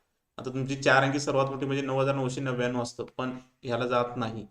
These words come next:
ठीक आहे, चला, क्लिअर आहे भाऊ सर्वांना? सर्वांना क्लिअर आहे का सांगा लवकर फटाफट. ठीक आहे, चला नेक्स्ट क्वेश्चनकडे मूव्ह करूया. नेक्स्ट क्वेश्चन तुमच्या समोर आहे, एका उमेदवाराला एका अंकास पंचवीसने गुणाकार करायला सांगितले होते, त्याने चुकून बावन्नने गुणाकार केला,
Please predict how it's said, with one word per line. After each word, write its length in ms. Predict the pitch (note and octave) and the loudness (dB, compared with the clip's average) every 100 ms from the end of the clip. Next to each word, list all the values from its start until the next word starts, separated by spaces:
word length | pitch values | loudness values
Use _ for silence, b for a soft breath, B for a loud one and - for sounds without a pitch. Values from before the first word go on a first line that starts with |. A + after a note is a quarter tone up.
| _ | _
ठीक 140 | - B2+ | -14 -12
आहे, 100 | C#3 _ _ _ _ _ | -14 _ _ _ _ _
चला, 180 | - - - _ _ _ _ _ _ _ _ _ _ _ _ | -16 -16 -16 _ _ _ _ _ _ _ _ _ _ _ _
क्लिअर 200 | D3 C#3+ | 2 6
आहे 80 | D3+ | 6
भाऊ 100 | D#3 | 4
सर्वांना? 300 | D#3+ C#3+ D3+ - - B B B - | 0 0 -2 -8 -18 B B B -8
सर्वांना 320 | - D3 D#3 E3 | 0 4 4 2
क्लिअर 200 | D#3 D3+ | 2 2
आहे 80 | |
का 60 | D#3 | 0
सांगा 180 | D#3+ D3+ | -2 -2
लवकर 260 | C#3+ D3 | -2 -2
फटाफट. 300 | C#3+ C#3+ E3 - _ - | -2 -2 -4 -8 _ -12
ठीक 100 | C3+ | -10
आहे, 80 | - | -10
चला 240 | - G#2+ | -8 -6
नेक्स्ट 220 | G2+ B2 B2+ | -4 -4 -4
क्वेश्चनकडे 360 | C3+ C3+ C#3 | -4 -2 -4
मूव्ह 220 | C3+ G#2+ | -4 -6
करूया. 180 | G2 - _ _ _ _ _ _ b b b D3+ | -8 -12 _ _ _ _ _ _ b b b 2
नेक्स्ट 200 | F3 F#3 | 2 4
क्वेश्चन 300 | F3+ F#3+ F3+ | 2 2 0
तुमच्या 200 | E3 E3 | -4 -4
समोर 260 | E3+ D#3 | 0 2
आहे, 360 | C3 B2 C#3+ - - | 2 0 -10 -8 0
एका 220 | D3 F3 | 2 4
उमेदवाराला 600 | E3+ D#3 D#3 D#3 D#3 D#3 | 2 0 2 4 4 4
एका 380 | - C#3+ C#3+ D#3 | 0 0 4 2
अंकास 340 | D3 D#3 D#3+ | 2 -2 -2
पंचवीसने 500 | D#3 C3+ C#3 C#3 D#3 | -2 -2 -2 -4 -4
गुणाकार 420 | C#3 C3+ C3 C#3 | -2 -2 -2 -4
करायला 340 | C3 B2+ B2 C3 | -4 -2 0 0
सांगितले 360 | C3 A2+ A2 | -2 -4 -2
होते, 420 | A2 G#2+ - - _ | -4 -4 -8 -10 _
त्याने 280 | - C3+ C#3+ | -2 -2 -2
चुकून 480 | D3 C#3+ E3 D#3+ D#3 | -4 -4 -6 -8 -2
बावन्नने 480 | B2+ B2 B2+ C#3+ D3 | 2 4 2 -2 -4
गुणाकार 380 | C#3+ A#2+ A#2+ B2+ | -2 -4 -4 -8
केला, 360 | D#3+ A2+ - | -6 -6 -6